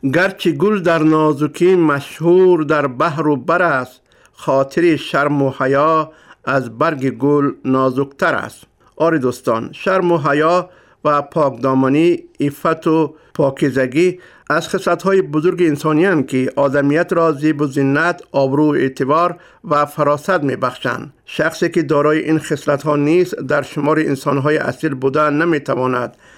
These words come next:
زیرا شرم و حیا همچون زر و زیور و آرایش‌های بزرگ انسان را زیبایی و فصاحت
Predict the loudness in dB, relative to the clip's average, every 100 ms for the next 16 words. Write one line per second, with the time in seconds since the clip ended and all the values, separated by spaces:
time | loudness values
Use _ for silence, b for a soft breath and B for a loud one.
0 | B -10 -2 0 2 0 -2 -2 0 -2
1 | 0 0 0 0 0 -2 -2 0 0 -2
2 | B B -8 -2 0 0 0 -2 0 -2
3 | -2 0 0 0 0 2 2 2 0 0
4 | 0 0 -2 -2 0 0 -2 -2 -2 0
5 | 2 2 0 -2 B B -6 0 0 2
6 | 2 2 0 0 -2 -2 -2 -2 0 0
7 | -2